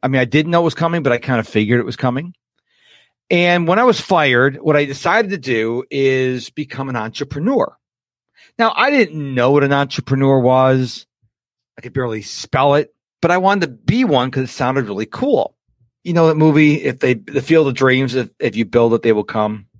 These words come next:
So I decided, you know, I love photography. So I, I decided I would become a wedding and portrait photographer. Uh, that didn't go too well. <laughs> It did not go very well at all.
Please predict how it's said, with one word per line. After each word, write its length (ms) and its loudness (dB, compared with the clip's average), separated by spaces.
So 200 0
I 120 2
decided, 640 0
you 80 -6
know, 120 4
I 120 0
love 340 2
photography. 800 -2
So 220 2
I, 200 2
I 100 2
decided 720 0
I 140 0
would 300 -2
become 720 0
a 220 2
wedding 460 0
and 120 -2
portrait 400 -2
photographer. 680 -6
Uh, 280 -8
that 160 0
didn't 160 2
go 120 0
too 140 0
well. 280 -4
<laughs> 60 -16
It 320 -2
did 160 2
not 240 0
go 160 4
very 220 4
well 240 4
at 80 0
all. 240 0